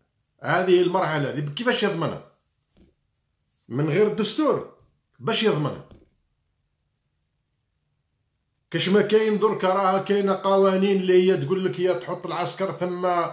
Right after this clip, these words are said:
على جال باش هو يجيب قدام الصناديق. كاش ما كاين قوانين اللي تقول لك الجيش لازم هو اللي يجي يتولى المجلس الدستوري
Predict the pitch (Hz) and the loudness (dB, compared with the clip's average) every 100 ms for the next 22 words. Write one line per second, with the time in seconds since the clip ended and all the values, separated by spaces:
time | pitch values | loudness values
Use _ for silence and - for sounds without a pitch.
0 | - _ _ _ _ - _ 143 170 156 | -10 _ _ _ _ -20 _ -6 -2 0
1 | 165 165 147 160 165 160 143 156 127 131 | -2 -2 -2 -2 0 0 0 -2 -4 -4
2 | 175 143 - 160 156 143 170 175 143 - | -2 0 2 0 -2 -2 0 0 -2 -8
3 | _ _ _ _ _ _ _ _ _ _ | _ _ _ _ _ _ _ _ _ _
4 | - 170 196 208 202 196 190 185 196 196 | -6 -2 2 2 2 2 0 0 2 2
5 | 196 190 170 147 196 190 185 175 135 202 | 2 2 2 2 2 2 2 0 0 -2
6 | 151 196 160 185 180 185 185 180 175 180 | 0 0 0 0 2 2 2 2 2 2
7 | 156 - - 135 143 202 190 196 180 175 | 2 -10 -8 -4 -2 -2 0 0 0 -2
8 | 160 175 147 160 127 170 - 185 190 180 | -2 0 0 -2 0 0 0 2 4 4
9 | 180 175 147 | 4 0 -4